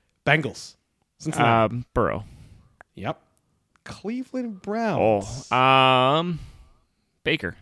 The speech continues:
Speaker 1: Baker
Speaker 2: They beat the
Speaker 1: Mayfield.
Speaker 2: Steelers.
Speaker 1: That's right. Dallas Cowboys.
Speaker 2: Dak.
Speaker 1: Yep. Uh, Broncos.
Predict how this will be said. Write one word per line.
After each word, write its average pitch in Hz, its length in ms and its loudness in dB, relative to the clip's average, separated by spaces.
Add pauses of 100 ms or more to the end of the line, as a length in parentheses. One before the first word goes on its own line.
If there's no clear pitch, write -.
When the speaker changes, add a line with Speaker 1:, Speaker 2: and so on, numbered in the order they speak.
(760)
Speaker 1:
Baker 139 400 0
Speaker 2:
They 175 260 6
beat 160 40 -4
the - 80 -4
Speaker 1:
Mayfield. 147 300 6
Speaker 2:
Steelers. 107 480 0 (580)
Speaker 1:
That's 107 300 -10
right. 190 460 6
Dallas 196 360 4
Cowboys. 185 680 4
Speaker 2:
Dak. 104 400 -2 (680)
Speaker 1:
Yep. - 360 -8 (580)
Uh, 117 120 -2
Broncos. 139 580 -2